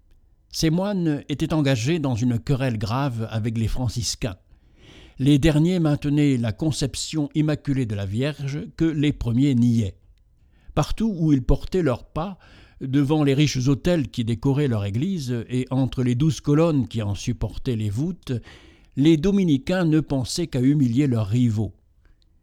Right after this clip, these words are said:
Ils remarquèrent la belle voix de Zwingli. Ils entendirent parler de son intelligence précoce, et pensant qu'ils pouvaient jeter de l'éclat sur leur ordre,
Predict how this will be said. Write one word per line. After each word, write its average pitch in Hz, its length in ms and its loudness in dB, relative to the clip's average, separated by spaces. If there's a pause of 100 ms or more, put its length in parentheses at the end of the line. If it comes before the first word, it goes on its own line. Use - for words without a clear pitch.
(260)
Ils 180 180 0
remarquèrent 190 540 -2
la 143 120 0
belle 147 200 2
voix 135 240 0
de 127 140 0
Zwingli. 110 560 2 (520)
Ils 127 280 2
entendirent 139 400 4
parler 143 340 2
de 143 120 2
son 131 180 0
intelligence 143 640 2
précoce, - 580 -4 (400)
et 185 100 0
pensant 160 580 -4
qu'ils 127 220 0
pouvaient 127 360 0
jeter 123 260 -2
de 127 100 -2
l'éclat 123 400 -4
sur 98 260 -6
leur 123 340 -4
ordre, 160 400 -6